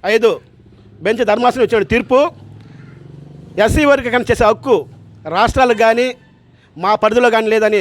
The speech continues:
ఆ రోజు స్పష్టంగా సుప్రీంకోర్టు ఇచ్చింది. కేవలం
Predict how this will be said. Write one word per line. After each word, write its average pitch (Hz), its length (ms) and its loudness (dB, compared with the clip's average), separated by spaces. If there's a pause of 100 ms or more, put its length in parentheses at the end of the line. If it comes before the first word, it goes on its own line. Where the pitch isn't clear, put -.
(120)
ఆ 190 100 0
రోజు 220 180 -4
స్పష్టంగా 226 440 0 (540)
సుప్రీంకోర్టు 208 480 -2
ఇచ్చింది. 202 300 -2 (1160)
కేవలం 254 300 4